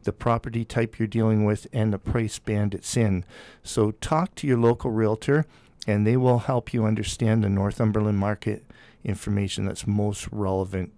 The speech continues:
to you. And really, no one knows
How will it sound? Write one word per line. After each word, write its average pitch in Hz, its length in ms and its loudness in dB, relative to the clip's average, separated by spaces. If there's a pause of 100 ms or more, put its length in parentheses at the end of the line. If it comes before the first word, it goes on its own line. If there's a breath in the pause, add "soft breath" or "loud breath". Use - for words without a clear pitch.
to - 180 -2
you. 101 580 -2 (360 loud breath)
And 113 240 2
really, 147 280 2
no 135 360 6
one 123 280 4
knows 92 520 -4